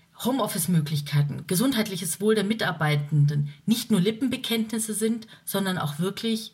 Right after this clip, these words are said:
aktiv umgesetzt werden. Denn nur so ist das Arbeitgeberversprechen authentisch. Denn das Versprechen, das nach außen kommuniziert wird, muss auch intern im Betrieb gelebt werden. Wer jetzt dafür sorgt, dass es den Mitarbeitenden gut geht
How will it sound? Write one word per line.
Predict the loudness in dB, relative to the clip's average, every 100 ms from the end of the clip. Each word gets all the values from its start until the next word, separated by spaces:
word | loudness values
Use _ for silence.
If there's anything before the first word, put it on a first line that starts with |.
| -10
aktiv | -10 -4 -4
umgesetzt | 2 2 2 -2 -8 -10 -8
werden. | -8 -8 -14 -16 -20 -10 0
Denn | 2
nur | 4
so | 2 0 -2
ist | -2
das | -4 -2
Arbeitgeberversprechen | 0 0 0 -4 -4 -8 -10 -8 -4 -4 -4
authentisch. | -8 -4 -4 -2 -8 -12 -14 _ _ _ _ _ _ -20 -20 -20 -20 -4
Denn | 0
das | 0 2
Versprechen, | 0 0 -2 0 2 2 0 -8 _ -2
das | 0 2
nach | 0 2
außen | 0 0 -2
kommuniziert | -2 0 0 -2 -4 -6 -6
wird, | -8 -8 -16 -14 -4
muss | 0 0 -2
auch | -4 -2
intern | 0 0 -2 -4 -2
im | -2 -2
Betrieb | -2 -2 -8 -10 -6
gelebt | -2 -2 -2 -4
werden. | -4 -2 -4 -6 -14 _ -2
Wer | 0
jetzt | 0 -2 -2
dafür | -4 -4 -2
sorgt, | 0 -2 -2 -4
dass | -4
es | 0
den | 2
Mitarbeitenden | 2 0 -4 -4 -4 2 4 4
gut | 0 -6 -4
geht | -2 -2